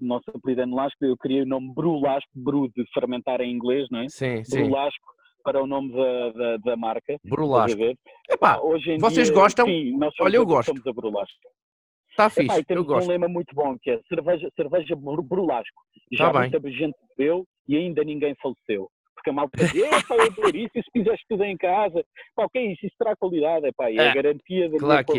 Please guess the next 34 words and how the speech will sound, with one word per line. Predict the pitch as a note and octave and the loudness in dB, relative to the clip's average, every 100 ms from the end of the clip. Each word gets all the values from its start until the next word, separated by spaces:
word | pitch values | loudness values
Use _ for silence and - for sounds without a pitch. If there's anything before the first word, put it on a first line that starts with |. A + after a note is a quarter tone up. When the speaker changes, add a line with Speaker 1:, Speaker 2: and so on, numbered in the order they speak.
| A#2 | 2
Speaker 1:
qualidade, | D3 D3+ | 2 2
Speaker 2:
pá, | F#2+ | 0
isso | F2+ B2 | 0 0
Speaker 1:
é | |
Speaker 2:
é | |
do | A#2+ A2+ | 0 -2
melhor. | G#2 F#2+ - | -2 0 0
Speaker 1:
cervejas | F#3 - D#3+ - | 0 -2 -6 -6
Brulasco. | D3+ C#3+ - - - | -4 -4 -4 -10 -6
Já | D#3+ D#3+ | -4 -2
muita | E3+ D3+ | -4 -4
gente | D3 C#3 | -6 -6
bebeu | C3+ C3 D3 D#3 | -4 -2 0 0
e | C#3+ | -2
ainda | C#3+ C3 | -2 -2
ninguém | C3 B2+ | -2 -2
morreu. | A2 - | -4 -4
Speaker 2:
Então | - D#3+ | 2 2
fazes | E3 D#3+ - | 4 0 2
Speaker 1:
Basicamente | D3+ C#3 | 0 0
Speaker 2:
muito | G#2+ G#2+ | 0 0
Speaker 1:
isso. | G2 | 2
Speaker 2:
bem. | - | 4
Agora | E3+ G#3 | 8 8
aqui | - F#3 | 6 4
para | F#3+ | 4
acabar, | F3+ D#3+ C#3+ D#3 D#3+ | 6 6 8 8 6
aqui | D3 C3+ E3 D3+ | 2 -2 0 2
em | C#3+ | 2
trinta | E3 E3+ D3 | 2 2 2
Speaker 1:
Uhum. | |
Speaker 2:
segundos, | A2+ C#3+ D#3+ - - - - - | 0 2 4 2 -4 -18 -20 -2
que | E3+ | 6
mensagem, | F#3 E3 - F3 F3+ D3 E3 E3 | 8 8 4 0 0 0 0 -2